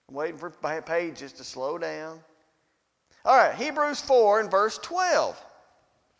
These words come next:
This is God's word, and it says, and it's speaking about the word of God. It says, "For the word of God is living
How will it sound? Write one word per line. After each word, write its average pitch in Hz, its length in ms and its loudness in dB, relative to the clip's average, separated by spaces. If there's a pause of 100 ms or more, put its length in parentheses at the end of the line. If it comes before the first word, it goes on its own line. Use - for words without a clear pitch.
(540)
This 240 220 0
is 196 80 -10
God's 277 400 6
word, 190 240 6
and 220 80 -2
it - 80 -8
says, 214 340 -2 (220)
and 233 120 -2
it's 240 100 -4
speaking 427 480 0
about 170 340 2 (320)
the 165 80 0
word 156 260 2
of 135 100 -4
God. 127 280 0
It 214 100 -6
says, 220 240 -2
"For 220 180 4
the 175 140 4
word 254 480 6
of 254 180 0
God 180 640 2 (460)
is 214 320 2
living 208 800 -2